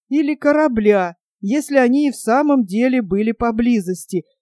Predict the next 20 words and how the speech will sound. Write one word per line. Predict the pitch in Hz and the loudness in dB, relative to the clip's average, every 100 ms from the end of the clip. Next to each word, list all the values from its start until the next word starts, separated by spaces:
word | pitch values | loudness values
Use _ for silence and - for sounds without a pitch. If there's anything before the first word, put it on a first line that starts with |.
| _ | _
и | 185 | -4
дать | 175 240 220 | 0 0 0
знать | 185 208 262 | -4 -2 0
матросам, | 269 247 233 240 302 294 - 196 | 0 -2 0 2 2 2 -2 -6
что | 175 - 214 220 | -8 0 0 2
в | |
ящике | 185 254 277 - - 214 175 | 0 -2 -2 -4 -10 -8 -10
заключен | 165 208 240 233 285 285 | -8 -6 -4 -2 0 2
несчастный | 269 277 - 262 285 269 262 | 2 0 0 -2 0 -2 -2
смертный. | - 202 226 277 240 214 175 147 _ _ _ _ _ _ | -4 -4 -2 -2 -4 -4 -4 -8 _ _ _ _ _ _
Но | 240 370 | -2 0
на | 311 | 0
все | 254 - 320 | 0 0 0
эти | 269 269 | 0 -4
сигналы | - 233 190 254 285 226 | -2 -4 0 0 2 0
я | 202 262 | 2 2
не | 277 269 | 2 0
получал | 269 262 - 269 262 | 0 -2 0 0 4
никакого | 240 233 226 247 226 202 | 2 2 -2 2 2 2
ответа. | 185 185 254 302 277 269 | -4 -4 -4 0 -2 -2